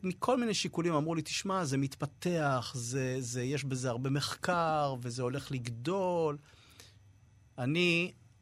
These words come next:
תוך זמן קצר הבנתי שחוץ מהבחירה שלי באשתי, זאת הייתה הבחירה הטובה של חיי.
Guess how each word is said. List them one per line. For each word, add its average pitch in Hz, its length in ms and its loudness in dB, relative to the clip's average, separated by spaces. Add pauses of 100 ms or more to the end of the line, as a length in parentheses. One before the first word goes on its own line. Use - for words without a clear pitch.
(100)
תוך - 220 -4
זמן 147 260 2
קצר 143 340 2
הבנתי 120 600 0 (400)
שחוץ - 440 -6
מהבחירה 135 520 0
שלי 120 220 -2
באשתי, 104 580 -4 (480)
זאת 135 120 -8
הייתה 135 200 0
הבחירה 127 340 -2
הטובה 117 340 0
של 110 160 -6
חיי. 101 360 -6